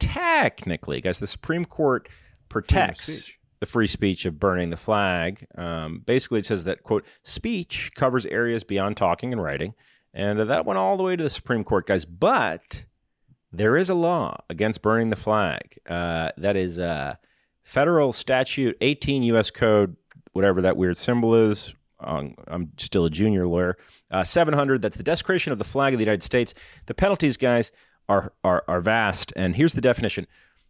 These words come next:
Speaker 1: "Whoever knowingly mutilates, defaces, physically defiles, burns, maintains on the floor or ground,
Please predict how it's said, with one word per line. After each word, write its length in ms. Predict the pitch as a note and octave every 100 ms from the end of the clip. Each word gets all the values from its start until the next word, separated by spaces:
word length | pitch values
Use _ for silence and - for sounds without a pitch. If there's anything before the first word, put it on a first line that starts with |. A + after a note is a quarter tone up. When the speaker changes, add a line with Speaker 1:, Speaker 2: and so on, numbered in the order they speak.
| _ _
Speaker 1:
"Whoever 360 | - F3+ E4 C#4
knowingly 480 | D#3 C3+ D3+ D3+
mutilates, 580 | A2 G2+ A2 C3 D#3 -
defaces, 560 | - G2+ G2+ G#2 B2+ B2
physically 400 | A2+ A2 B2 C#3
defiles, 480 | A#2+ - F#2 G2+ G2+
burns, 800 | - F2 D#2+ D#2+ A#2 - - F2+
maintains 680 | G2 A2 A2+ B2+ C3 C#3 B2+
on 100 | B2+
the 60 |
floor 480 | - C#3 D3+ D3 C#3+
or 180 | - A2
ground, 720 | - C3 E3 C#3 G#2 A2 C#3+